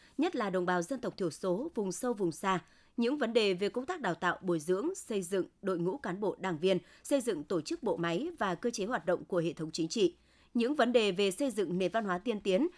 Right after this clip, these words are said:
đậm đà bản sắc dân tộc, phát huy giá trị văn hóa riêng có của các dân tộc tỉnh Thanh Hóa, xây dựng con người phát triển toàn diện và những vấn đề về đảm bảo quốc phòng an ninh, trật tự an toàn xã hội,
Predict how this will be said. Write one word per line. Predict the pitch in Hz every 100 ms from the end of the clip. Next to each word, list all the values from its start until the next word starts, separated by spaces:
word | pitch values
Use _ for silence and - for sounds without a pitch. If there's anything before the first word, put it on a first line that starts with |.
| -
đậm | 208 208 185
đà | 185 175
bản | 190
sắc | 156 339 -
dân | 220
tộc, | 196 175 - _ _
phát | 370
huy | 320 269
giá | 240 175
trị | 247 165
văn | 208
hóa | 190 180
riêng | - 220 185
có | 175 226 320
của | 208
các | - 277
dân | 202
tộc | 180 160 -
tỉnh | 156
Thanh | 185 175
Hóa, | 170 190 349 _ _ -
xây | - 240
dựng | 220 180
con | - 269 226
người | 185
phát | 180 349
triển | - 185
toàn | - 190
diện | 165 185 - - -
và | 233
những | 214 277
vấn | 262 240
đề | 233 175 - _
về | 196 208 196
đảm | 175 180
bảo | 190 175
quốc | - 359 -
phòng | 202 170
an | - 196
ninh, | 190 180 - -
trật | 226 -
tự | 196
an | 269 254
toàn | 170
xã | - -
hội, | 233 180